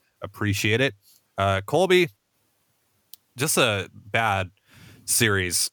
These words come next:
all around. And, and what makes it worse is that it started out so well. On Friday, the Mariners won, and pretty much every team they needed to, uh, to lose lost. Uh, they were one game back heading into Saturday, and then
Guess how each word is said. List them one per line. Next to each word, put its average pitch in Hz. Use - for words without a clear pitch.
all 98
around. 87
And, 90
and 113
what 123
makes 127
it 107
worse 151
is 131
that 147
it 147
started 196
out 202
so 175
well. 151
On 110
Friday, 135
the 127
Mariners 123
won, 120
and 104
pretty 190
much 139
every 147
team 151
they 120
needed 123
to, 101
uh, 104
to 104
lose 123
lost. -
Uh, 104
they 104
were 117
one 147
game 139
back 117
heading 123
into 107
Saturday, 117
and 113
then 117